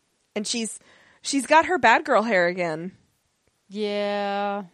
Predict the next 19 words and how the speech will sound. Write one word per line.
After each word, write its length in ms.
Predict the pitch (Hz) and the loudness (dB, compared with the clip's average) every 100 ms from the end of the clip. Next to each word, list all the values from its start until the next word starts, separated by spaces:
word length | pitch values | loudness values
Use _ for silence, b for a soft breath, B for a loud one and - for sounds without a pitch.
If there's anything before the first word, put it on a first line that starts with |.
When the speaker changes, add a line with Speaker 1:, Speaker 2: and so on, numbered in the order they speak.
| _ - | _ 0
Speaker 1:
And 160 | 233 226 | 2 2
her 200 | 233 208 | 0 0
bad 280 | 202 208 | 2 0
girl 300 | 233 240 226 - | 0 -2 -2 0
eyeliner, 500 | 226 240 208 190 165 | 0 0 0 -2 -2
and 200 | 185 196 | -4 -6
she's 260 | 220 196 | -8 -8
swilling 640 | - - - 240 247 226 208 | -10 -8 -10 0 0 2 0
liquor, 400 | 220 220 170 135 | -2 0 0 0
and 240 | - 180 | -4 -8
she's 240 | - 185 | -8 -8
dressed 380 | - 185 190 - - | -2 -2 -2 -8 -8
like 380 | 196 185 180 - _ | 0 0 0 -10 _
some 240 | - 208 | -12 -10
kind 220 | 208 202 185 | -6 -6 -4
of 80 | |
a, 40 | 165 | -2
like, 320 | 175 165 - b b b b b b b _ _ | -2 -4 -6 b b b b b b b _ _
backup 360 | 180 214 214 233 | -20 2 4 6